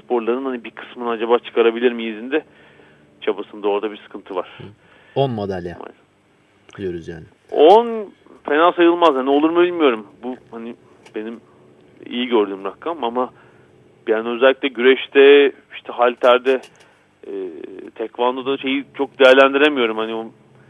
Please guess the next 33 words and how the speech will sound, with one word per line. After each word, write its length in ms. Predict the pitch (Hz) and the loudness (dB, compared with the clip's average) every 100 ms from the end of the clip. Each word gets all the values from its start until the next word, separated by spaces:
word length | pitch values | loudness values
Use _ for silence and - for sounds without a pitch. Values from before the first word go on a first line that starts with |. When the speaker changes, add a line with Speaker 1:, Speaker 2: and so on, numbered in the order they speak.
| _ _ - | _ _ -18
Speaker 1:
e, 260 | 92 92 | -16 -16
bir 40 | 95 | -14
sürü 240 | 117 110 | -12 -12
bir 60 | 113 _ _ _ | -14 _ _ _
tanımadığım 480 | 117 113 113 120 120 | -4 -2 -2 -2 -6
rakip 300 | 113 135 - | -8 -4 0
var 160 | 101 | 0
doğrusu. 400 | 98 98 101 - - _ _ - _ _ _ _ _ _ - | 0 -6 -8 -16 -20 _ _ -20 _ _ _ _ _ _ -18
E, 140 | 92 92 95 95 95 92 90 90 _ | -14 -12 -12 -12 -14 -16 -18 -20 _
galiba 400 | 101 104 113 117 | -2 0 0 -2
kurallar 460 | - 117 117 123 127 | -2 0 4 6 4
da 60 | |
yeni 200 | 123 120 | 2 -2
yeni 180 | 131 113 | -4 -4
çekiliyor. 420 | 104 98 92 95 98 | -10 -16 -8 -4 0
Bazen 280 | 101 101 | 0 -2
işte, 260 | 104 - - _ _ _ _ _ - | -10 -16 -20 _ _ _ _ _ -20
e, 320 | - 85 78 | -20 -20 -20
şampiyon 480 | - 107 110 123 117 | -6 -4 -4 -6 -4
adayıyla 260 | 110 117 135 | 0 0 -2
ilk 120 | - | -2
turda 240 | 127 127 | -2 0
oynuyor 380 | 123 110 101 101 _ _ _ _ _ _ - - - | 0 -2 -6 -8 _ _ _ _ _ _ -20 -20 -12
sporcunuz, 460 | 104 98 107 135 - | -10 -10 -12 -16 -4
karşılaşıyor. 580 | 101 - 98 - 131 - _ - - - _ _ _ | -2 -2 -10 -8 -8 -8 _ -20 -20 -20 _ _ _
Hani 160 | 92 92 | -14 -10
eliniz 300 | 98 113 - | -10 -10 -12
gidiyor. 320 | 113 101 117 | -12 -8 -8
E, 300 | - _ - - 50 50 - - 50 92 | -8 _ -20 -20 -20 -20 -20 -20 -16 -12
halbuki 360 | 92 85 - | -12 -14 -20
finalde 360 | - 113 117 131 | -4 2 4 4
oynasanız 420 | 113 101 104 95 | 0 -4 -10 -8
onunla 340 | 101 135 175 | -8 -8 -12